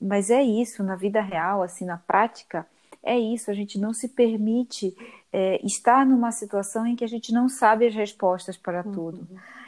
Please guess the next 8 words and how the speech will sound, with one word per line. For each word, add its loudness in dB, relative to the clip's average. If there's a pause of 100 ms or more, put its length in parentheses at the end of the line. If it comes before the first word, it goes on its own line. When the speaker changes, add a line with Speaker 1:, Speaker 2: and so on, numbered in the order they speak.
(140)
Speaker 1:
E, -6 (260)
e 0
eu 8
acho 0
que -2 (540)
esse 2
meu, -2
essa, -6